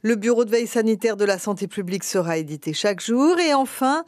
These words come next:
une attestation médicale de moins de cinq jours sera exigée pour tous les voyageurs ayant séjourné dans l'un des quinze pays d'Asie touchés par le coronavirus. Dans les ports,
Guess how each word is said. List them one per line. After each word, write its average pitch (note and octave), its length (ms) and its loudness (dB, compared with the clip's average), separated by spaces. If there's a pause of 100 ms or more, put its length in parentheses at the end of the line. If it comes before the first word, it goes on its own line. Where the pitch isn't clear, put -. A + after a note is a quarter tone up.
(400)
une A#3+ 220 4
attestation C#4+ 560 0
médicale A#3+ 480 0
de A#3 80 0
moins G#3 180 0
de G3+ 60 -4
cinq B3+ 260 2
jours D4 200 0
sera G#3+ 360 0
exigée C4+ 460 2
pour B3+ 180 -6
tous E4+ 160 2
les E4 140 6
voyageurs G#3+ 760 2
ayant A3+ 240 2
séjourné G#3 600 0
dans G#3 180 0
l'un B3 220 2
des A3+ 160 0
quinze D#4 320 0
pays A#3+ 260 0
d'Asie F#3 480 0 (400)
touchés G#3+ 400 2
par F3 220 -6
le F3 100 0
coronavirus. F#3+ 1000 -2 (1400)
Dans D#4+ 220 0
les F4+ 160 4
ports, D#3 640 0